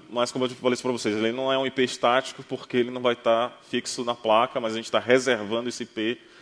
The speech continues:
sempre pra essa, essa máquina. Ou seja, isso, essa terminologia pode levar um pouquinho de confusão, mas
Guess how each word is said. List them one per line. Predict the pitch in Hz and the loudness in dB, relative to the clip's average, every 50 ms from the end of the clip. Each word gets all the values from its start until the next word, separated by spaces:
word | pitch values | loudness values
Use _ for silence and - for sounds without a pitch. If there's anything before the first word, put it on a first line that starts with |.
| - _ _ _ | -20 _ _ _
sempre | - - - - 156 127 135 143 - 160 131 143 151 | -8 -6 0 2 2 2 2 0 -4 -6 -8 -8 -10
pra | - - 131 123 107 | -8 -2 0 2 2
essa, | 104 113 - - - 113 - - _ - | 2 2 0 -4 -6 -8 -10 -12 _ -8
essa | 104 - 110 101 | -6 -4 -4 -4
máquina. | 95 82 85 - - 78 - _ - _ _ _ | -6 -8 -10 -12 -16 -20 -20 _ -20 _ _ _
Ou | - | -2
seja, | 135 143 139 151 | 0 2 2 2
isso, | 151 147 - - | 0 -2 -4 -4
essa | - 110 127 - - 143 131 | -2 0 0 2 4 2 4
terminologia | 123 - 147 156 147 143 143 131 135 147 | 4 2 2 4 4 4 4 4 4 4
pode | 143 147 143 127 139 | 4 4 2 4 4
levar | 135 127 135 | 2 2 2
um | 131 123 | -2 -6
pouquinho | 120 - 135 131 | -8 -8 -10 -10
de | 120 - | -8 -8
confusão, | 131 131 - 135 127 120 127 135 143 147 | -10 -8 -6 -6 -4 -2 -2 -2 -2 0
mas | 143 135 135 131 127 120 117 - - | 0 2 2 2 2 0 -2 -4 -8